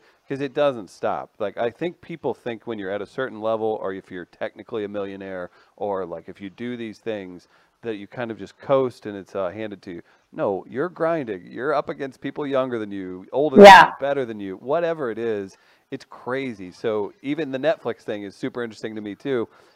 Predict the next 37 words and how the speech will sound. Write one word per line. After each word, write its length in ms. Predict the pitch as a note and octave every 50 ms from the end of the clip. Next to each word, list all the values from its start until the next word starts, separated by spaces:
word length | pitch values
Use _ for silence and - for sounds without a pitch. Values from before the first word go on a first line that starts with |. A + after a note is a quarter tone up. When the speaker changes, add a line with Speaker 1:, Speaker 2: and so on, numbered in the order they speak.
| _ _ -
Speaker 1:
because 600 | - B2 A2 - C3 B2+ A#2+ A2+ A2+ G#2+ G2+ - _ _ _ _ _ _ _ -
now 540 | A2 A#2 B2 C3 C3+ C3+ C3 C3 B2 A#2+ A2+ - - - _ _ _ _ _ _ _ _ _ _ _ _ -
the 100 | C3+ C3 -
people 380 | - C3 C3+ - - C3 B2+ A#2+
that 160 | B2 B2 -
were 140 | A#2+ A#2 A2
sitting 300 | - - C#3 B2+ B2 A2+
back 220 | A#2+ A#2 A#2 -
going, 220 | B2+ A#2 A2 G#2+
"Well, 100 | A2 A#2
Netflix, 580 | A#2+ B2 C#3 D#3 - _ - C3+ B2 - - -
blah, 140 | - C3+ C3+
blah, 80 | C#3
blah." 260 | B2+ C#3 D3+ D#3 C3+ A2 -
You 180 | B2 A#2+ B2+
could 180 | - - E3 D#3+
have 80 | E3 D3+
been 120 | D#3 D3
out 200 | D3 D3 C#3+ -
there 360 | - C#3 C3+ C3+ C3 C3 B2 _ _ _ _ _ _ _ _ -
cutting 280 | - D3 C#3 C#3 C3+ C3+
up 160 | B2+ - -
your 80 | A#2
clips 420 | - - - B2 B2 A#2+ - - -
and 80 | A2
going 200 | G#2 A#2 A#2+ A#2
to 40 | A2+
YouTube, 640 | A2 G#2+ A2+ A2+ A2 - - A#2 A2 G#2+ G#2+ G#2 G#2+ - -
and 200 | G#2+ G#2+ G#2 G#2
now 240 | A2+ A#2 A#2 B2
everybody's 340 | C3 C3 C3+ C#3 C#3+ C#3+ C3+
doing 200 | D3 D3+ D3+ D3+ D#3
that, 260 | F3 E3 G#2+ - - _ _ - _ _ -
right? 280 | - A#2+ C#3 E3+ - -
Like, 200 | A#2+ A2 - -
that's 260 | C3+ C3 - - - -
Speaker 2:
Yeah. 340 | A3+ C4 F4 F#4+ - A#3+